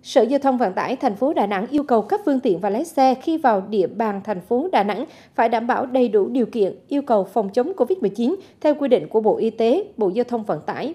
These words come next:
và của thành phố Đà Nẵng. Trong đó yêu cầu lái xe phải thực hiện khai báo y tế trực tuyến hoặc khai báo giấy trước khi vào thành phố. Kiên quyết không tiếp nhận đối với các trường hợp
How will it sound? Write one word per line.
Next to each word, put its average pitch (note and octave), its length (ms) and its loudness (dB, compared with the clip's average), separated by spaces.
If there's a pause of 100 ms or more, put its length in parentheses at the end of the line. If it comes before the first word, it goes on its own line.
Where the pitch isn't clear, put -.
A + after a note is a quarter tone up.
và G3 140 4
của - 440 -2
thành G3 160 -8
phố A#3 160 0
Đà C4 140 0
Nẵng. G3 240 -2 (360)
Trong D4 180 2
đó D4+ 180 0
yêu D4+ 100 0
cầu A#3+ 200 0
lái C4+ 180 -2
xe C4 300 2 (260)
phải C4+ 120 2
thực C4+ 200 0
hiện G#3 220 -4
khai C#4+ 160 -4
báo C4 240 -2
y B3 120 -2
tế C4+ 200 0 (100)
trực - 260 -4
tuyến C4+ 220 0 (280)
hoặc B3+ 180 2 (100)
khai D4 140 -2
báo C#4 280 0
giấy C#4+ 400 2
trước G4+ 280 2
khi A#3+ 180 0
vào G3+ 300 0
thành F3+ 140 -4
phố. B3 280 2 (420)
Kiên D#4+ 200 0
quyết G#4 220 0
không D4 220 -2
tiếp G#4 220 0
nhận G#3 200 4 (220)
đối C4+ 200 6
với C#4+ 240 4
các F#4+ 220 -2
trường G3+ 160 2
hợp G3+ 180 2